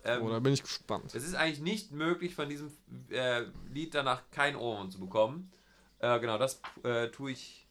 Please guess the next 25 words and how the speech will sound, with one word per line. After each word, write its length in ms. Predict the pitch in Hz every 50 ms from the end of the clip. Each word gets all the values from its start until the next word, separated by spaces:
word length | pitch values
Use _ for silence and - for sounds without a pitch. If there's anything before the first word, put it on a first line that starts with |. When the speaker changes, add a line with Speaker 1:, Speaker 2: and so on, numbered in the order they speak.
| _ -
Speaker 1:
äh, 320 | 104 107 101 95 95 92 104
jetzt 180 | 110 - -
auf 200 | 98 - - - -
unsere 320 | 107 107 101 95 95 92
Playlist 500 | 95 - 101 98 104 98 92 - - -
drauf. 300 | 98 98 117 156 185 - - - - - - -
Speaker 2:
Ich 140 | 165 151 -
kenn's 180 | - 156 -
noch 80 | 131 120
nicht. 200 | 110 101 - - - - - - - _ _ _ _ _
Speaker 1:
Ja, 160 | - 147 113
siehst 200 | 92 90 87 87
du, 60 | 92 92
guck 100 | 92 90
mal, 140 | 87 87
kannst 200 | 98 113 117 123
du, 40 | 117
Speaker 2:
Ja. 140 | 113 110 104 104
Speaker 1:
kannst 140 | 113 117 127
du 40 | -
auch 60 | -
mal 140 | 123 110 101
wieder 160 | 95 95 95
reinhören, 340 | 87 87 92 98 104 117 143
ja. 240 | 131 107 104 131 170